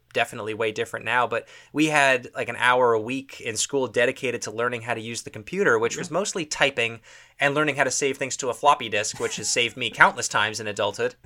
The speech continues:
Speaker 1: Not.
Speaker 2: <laughs>
Speaker 1: Um, but also the main thing was teaching us the dangers of the internet. And the top three things were the things that most people do on a daily basis now, which was never share photos,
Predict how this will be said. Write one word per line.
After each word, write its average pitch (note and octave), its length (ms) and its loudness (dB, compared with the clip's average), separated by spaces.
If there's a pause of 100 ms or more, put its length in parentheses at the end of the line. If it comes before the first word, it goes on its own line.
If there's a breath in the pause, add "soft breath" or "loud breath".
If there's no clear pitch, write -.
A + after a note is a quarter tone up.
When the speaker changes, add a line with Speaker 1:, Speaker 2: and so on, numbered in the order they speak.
Speaker 1:
Not. D3 400 4
Speaker 2:
<laughs> - 360 -8
Speaker 1:
Um, C3 480 4
but D3 240 4
also E3 300 2
the C#3+ 80 -4
main C3 200 -4
thing B2 180 -6
was A#2 200 -2
teaching B2 360 -8
us A#2 100 -6
the - 140 -10
dangers A2+ 720 -4
of A2+ 180 -2
the A#2 160 -10
internet. A2+ 340 -2
And - 80 -14
the A2+ 40 -4
top C3+ 320 -2
three C#3+ 140 -2
things B2 420 -4
were A#2 300 2 (340 loud breath)
the C3+ 100 -2
things G3 280 0
that F3 160 2
most D3+ 300 -2
people D3+ 340 0
do C3+ 440 0
on B2+ 120 4
a A#2+ 80 -2
daily C3 260 -2
basis B2 400 -2
now, G#2+ 180 2
which A2+ 140 -2
was A2 100 -12
never C3 200 0
share G3 200 0
photos, A#2 560 2